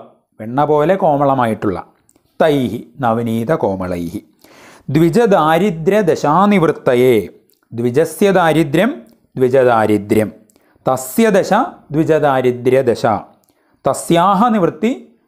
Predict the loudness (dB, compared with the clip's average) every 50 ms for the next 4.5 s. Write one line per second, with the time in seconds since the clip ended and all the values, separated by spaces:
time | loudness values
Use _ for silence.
0 | _ _ -8 -2 0 0 2 2 2 2 2 0 0 -2 -2 -2 -2 0 0 -2
1 | -4 -6 -8 -8 -8 -6 -6 -8 -8 -10 -12 _ -10 -10 -10 -10 -12 _ _ _
2 | _ _ _ _ _ -6 -6 -6 -4 -2 -2 0 0 0 -2 -6 -12 -20 _ _
3 | _ _ _ _ _ _ _ _ -10 -8 -6 -4 -4 -4 -4 -4 -4 -6 -4 -4
4 | -2 -2 -4 -4 -4 -4 -6 -4 -4